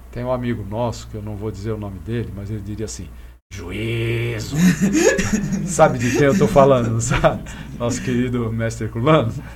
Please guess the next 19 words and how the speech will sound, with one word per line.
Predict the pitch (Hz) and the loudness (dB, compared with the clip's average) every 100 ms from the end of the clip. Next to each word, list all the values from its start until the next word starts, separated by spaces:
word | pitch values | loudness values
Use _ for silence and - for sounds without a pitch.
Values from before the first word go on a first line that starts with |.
| - - | -12 -4
É. | 123 107 127 - 139 135 - - - - - | -2 0 -2 -4 -8 -10 -12 -16 -16 -18 -12
Então, | - 175 | -8 -6
o | |
que | 226 | -4
a | |
gente | 220 233 | -4 -6
precisa | - 214 | -4 -4
é | |
ter | - | -2
a | 196 | -2
cabeça | 196 196 180 180 | -2 -4 -2 -4
no | 180 | -4
lugar, | 165 113 117 | -4 -2 -2
meu | 98 | -6
amigo. | - - - - - _ _ _ | -10 -14 -16 -20 -20 _ _ _
Porque | 131 117 120 117 110 107 | -4 -2 -2 -2 0 0
o | 104 110 | 0 -2
mundo | 107 107 120 | -4 -4 -6
tá | 147 170 185 247 262 240 | -4 -2 0 -2 -6 -8